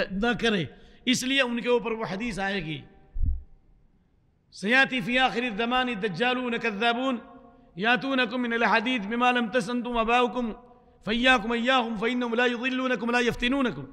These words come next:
ایسے آخری زمانے میں دجال آئیں گے، کذاب آئیں گے، ایسی باتیں بیان کریں گے جن کو نہ تم نے سنا اور نہ تمہارے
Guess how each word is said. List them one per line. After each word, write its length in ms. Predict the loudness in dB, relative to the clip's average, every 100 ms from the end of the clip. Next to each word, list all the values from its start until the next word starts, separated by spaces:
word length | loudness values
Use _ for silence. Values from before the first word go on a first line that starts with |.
| -18 -20 -20 -20 _ _ _ _ _ _ 0
ایسے 300 | 0 2 4
آخری 300 | 2 2 -2
زمانے 360 | 0 0 0
میں 100 | -2
دجال 440 | -2 -2 4 6 6
آئیں 260 | 4 4
گے، 60 | 0
کذاب 420 | -2 -2 2 4
آئیں 240 | 4 2 0
گے، 120 | -2 -4 -18 -20 -20 _ _ _
ایسی 320 | -4 -2 0
باتیں 260 | 2 2 2
بیان 280 | 4 4 2
کریں 260 | 0 0
گے 80 | 0
جن 160 | -2 -2
کو 140 | -2
نہ 80 | -2
تم 220 | -2 -2
نے 120 | 0
سنا 260 | 0 2 4
اور 160 | 4 2
نہ 80 |
تمہارے 360 | -2 -2 0 0